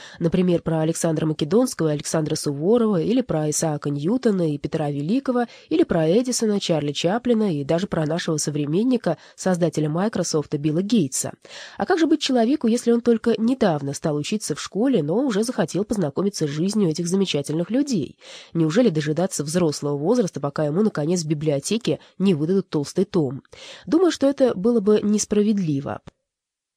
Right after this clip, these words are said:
Поэтому я постарался рассказать о детстве замечательных людей так, чтобы читать про них можно было самим детям и чтобы занятие это стало интересным, весёлым или хотя бы не бесполезным.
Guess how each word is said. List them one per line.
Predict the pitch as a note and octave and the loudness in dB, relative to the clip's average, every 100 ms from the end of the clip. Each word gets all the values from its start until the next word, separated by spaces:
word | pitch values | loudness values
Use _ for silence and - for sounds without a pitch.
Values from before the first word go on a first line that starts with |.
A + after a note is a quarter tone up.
| _ - | _ -2
Поэтому | F3 G#3+ B3 E3+ | 0 2 2 2
я | F3+ | 2
постарался | F#3+ - F3 E3+ F#3+ - | -2 -2 0 0 0 0
рассказать | E3 - E3+ E3+ D#3+ | -2 0 0 0 0
о | E3 | -2
детстве | D3+ E3 D#3 D#3+ | 0 -2 -2 -6
замечательных | D3+ E3 E3+ D#3+ D3+ D#3 D#3+ | -2 0 2 0 0 -2 -2
людей | D#3 C#3+ G3+ C4+ | -2 0 0 0
так, | G#3 B3+ | 0 -2
чтобы | - E3 D#3+ | -2 -4 -2
читать | - - F3 A3+ | -4 -2 -2 0
про | C4 A#3+ | 0 2
них | D#3 - | 0 -2
можно | E3 F3+ G3 | -2 0 0
было | E3 G3 F#3+ | 2 0 0
самим | - A3 G3+ C#3 | 0 2 2 0
детям | C3+ E3+ C#4 D#4+ G#3+ | -2 -2 0 0 0
и | B3+ | 0
чтобы | - D4+ | 0 0
занятие | C#4 F3 D#3 G#3 G3+ | 2 2 2 0 -2
это | - | -2
стало | - F3 F#3 | -4 -2 0
интересным, | - F#3 - D3+ D3+ A#3 - B3 | 0 -2 -2 -2 0 0 0 -2
весёлым | D3+ - D#3 A3+ B3+ F3 | -2 -4 0 0 2 0
или | C#4 D#4 | 0 0
хотя | G3 D#3 D#3 | -2 -2 -2
бы | F#3 A#3+ | 0 2
не | E3 | 0
бесполезным. | D3 - A3+ B3 D3+ B2+ C3 | -2 -2 0 2 0 -2 -8